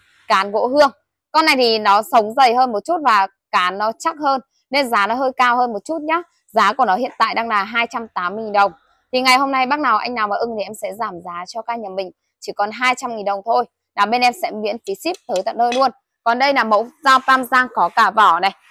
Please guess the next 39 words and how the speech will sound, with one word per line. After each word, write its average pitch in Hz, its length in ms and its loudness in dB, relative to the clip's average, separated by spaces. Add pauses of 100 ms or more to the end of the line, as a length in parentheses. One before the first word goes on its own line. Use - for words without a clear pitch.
Bác 302 120 2
nào 294 140 4
anh 240 140 0
nào 226 140 2
mà 196 100 -2
thích 330 200 -4
có 185 140 2
cả 233 160 -4
vỏ 185 220 -2
làm 196 140 -2 (100)
siêu 233 160 -4
tầm, 214 160 0 (280)
tầm 196 220 2
thì 185 80 -8
các 226 80 -4
anh 226 60 -6
nhà 220 80 -6
mình 190 160 -8
sử - 160 -12
dụng 170 240 -10
sang 226 140 -4
mẫu 214 120 -4
này 233 200 -4
nhá. 254 200 0 (340)
Con 302 140 0
này 285 140 2
thì 226 120 0
bên 254 140 -4
em 269 140 -4
sẽ 208 120 -10
làm 220 220 -8
sống 196 280 -12
dày 226 200 0
bảy 202 240 -2
ly, 254 260 0 (280)
lưỡi 214 180 0
dài 233 280 -4
ba 240 200 -2
mươi 240 140 -2